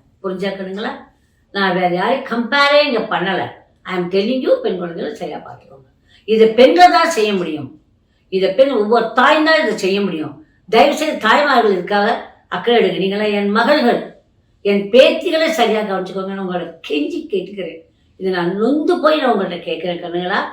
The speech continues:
இதுக்கு நான் பின்னால எவ்வளவோ இருக்கு எனக்கு உள்ள. நான் என்ன public-ஆ certain things I cannot talk because I am a civic sense lady. நான் ஒரு சிவிக் சென்ஸ் இருக்கிற ஒரு டாக்டர். I cannot talk more than this. ஓகே,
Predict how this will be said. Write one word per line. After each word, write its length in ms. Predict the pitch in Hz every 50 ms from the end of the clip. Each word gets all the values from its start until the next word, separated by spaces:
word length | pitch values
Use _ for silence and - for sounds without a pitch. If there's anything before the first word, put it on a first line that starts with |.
| - - _ _ _
இதுக்கு 280 | - 214 202 196 202 208
நான் 240 | 185 175 170 170 -
பின்னால 500 | 262 285 302 302 - 269 233 220 208 208
எவ்வளவோ 480 | 220 247 - - - - 359 349 370
இருக்கு 240 | 349 262 233 - 254
எனக்கு 480 | 220 208 202 - 175 170 165 - - _ _ _ -
உள்ள. 240 | 196 226 233 233
நான் 340 | 208 196 190 190 180 175 - - _ _
என்ன 280 | - 208 208 196 - -
public-ஆ 480 | 240 269 277 247 254 277 - 240 233 208
certain 540 | 202 - - 262 269 269 254 - 226 196 185
things 240 | - 220 208 - -
I 180 | 196 185 208 226
cannot 360 | 214 220 214 196 180 175 170
talk 240 | - 165 151 - - - - _ _ _ _ _ _ _ _ _ _ -
because 220 | 196 202 226 226
I 200 | 226 226 240 240
am 80 | 240 233
a 20 |
civic 300 | - - 262 294 294 247 - -
sense 280 | 226 214 185 - 196 185
lady. 460 | 180 185 175 170 151 135 - - - _ _ _ -
நான் 160 | 190 190 185
ஒரு 80 | 180 180 -
சிவிக் 240 | 262 262 285 - - -
சென்ஸ் 220 | 226 226 226 226
இருக்கிற 260 | 226 202 - - 202 180
ஒரு 100 | 175 175
டாக்டர். 640 | 175 190 220 - - - 190 - - - - _ _ _ _ -
I 160 | - 180 175
cannot 320 | - 196 208 247 269 247 -
talk 240 | - 226 220 220 220 196 190
more 240 | 196 226 247 233 208
than 200 | 196 165 156 -
this. 400 | - - - - - _ - -
ஓகே, 420 | 180 175 - - 370 - -